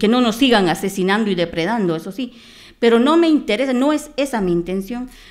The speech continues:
Mi interés principal para hacer un diálogo con el pasado,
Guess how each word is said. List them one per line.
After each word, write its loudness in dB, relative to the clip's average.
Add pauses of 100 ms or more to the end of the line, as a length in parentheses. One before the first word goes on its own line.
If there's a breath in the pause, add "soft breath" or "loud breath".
Mi 4
interés 0
principal -2 (640 loud breath)
para 2
hacer -2
un 2
diálogo 0
con 0
el -2
pasado, -8